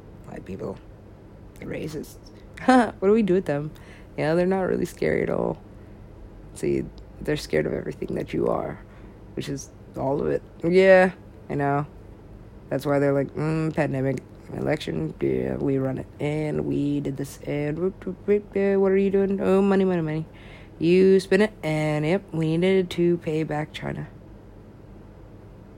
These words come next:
Is that it? Really? That was the dialogue here? That was the, that was what you guys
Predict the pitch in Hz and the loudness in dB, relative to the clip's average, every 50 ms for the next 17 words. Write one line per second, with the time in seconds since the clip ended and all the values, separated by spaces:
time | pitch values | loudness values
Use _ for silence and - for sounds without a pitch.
0 | - - - - - - - - - - - - - - - - - - - - | -20 -20 -10 -2 0 2 2 2 0 -4 -10 -20 -20 -20 -20 -20 -20 -20 -20 -20
1 | - - - - - - - - - - - - - 151 165 185 196 - - - | -20 -20 -20 -20 -20 -20 -20 -20 -18 -12 -8 -4 2 4 6 6 4 2 -2 -10
2 | - - - - - - - - - - 147 151 156 156 156 156 165 160 - - | -20 -20 -20 -20 -20 -20 -20 -20 -10 -2 0 2 4 4 4 4 2 -2 -6 -6
3 | - 147 147 143 147 151 139 151 147 143 143 139 139 139 139 139 139 143 151 139 | -2 0 0 0 0 0 0 0 2 2 4 4 4 2 2 2 0 -2 -2 -2
4 | 139 139 143 147 - 147 143 143 139 139 139 139 139 139 135 139 135 131 143 143 | -2 -2 -4 -6 -8 -6 -2 -2 -2 -2 0 0 0 0 2 0 0 0 0 0
5 | 147 139 143 139 131 127 143 139 135 147 139 139 135 135 - | 0 0 0 0 0 0 0 0 0 2 2 0 0 -2 -6